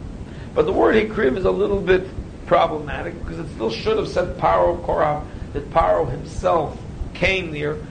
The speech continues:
What does it mean Paro brought near? So the Medrash has a very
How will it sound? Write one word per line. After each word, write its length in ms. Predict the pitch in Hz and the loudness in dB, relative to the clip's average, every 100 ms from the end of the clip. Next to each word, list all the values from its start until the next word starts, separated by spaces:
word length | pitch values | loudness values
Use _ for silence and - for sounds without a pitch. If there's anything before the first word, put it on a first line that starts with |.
| - - | -12 0
What 200 | 151 185 | 4 4
does 100 | 170 | 2
it 100 | 156 | -6
mean 260 | 170 165 - | -8 -8 -2
Paro 380 | 151 165 151 - | 0 2 0 -4
brought 380 | 139 156 156 - | 2 2 2 -4
near? 200 | 110 95 - - - - - - - | -10 -12 -12 -10 -10 -12 -12 -12 -8
So 100 | 139 | -4
the 60 | |
Medrash 340 | 156 190 202 156 | 2 2 2 0
has 200 | 170 160 | 0 0
a 40 | |
very 440 | 147 180 185 170 | 0 2 2 0